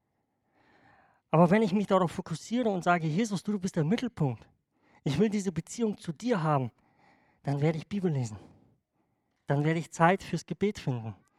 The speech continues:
Dann werde ich diese Dinge tun, weil ich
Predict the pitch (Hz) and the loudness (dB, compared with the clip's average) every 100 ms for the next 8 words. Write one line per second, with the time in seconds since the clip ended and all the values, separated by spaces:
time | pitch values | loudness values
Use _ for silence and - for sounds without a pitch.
0 | - - 156 147 208 214 - 196 202 214 | -12 2 4 6 2 2 -6 -8 -4 -2
1 | 220 202 247 208 127 _ _ _ _ _ | 0 0 0 0 0 _ _ _ _ _
2 | - 151 170 196 190 196 | 2 4 4 2 0 -2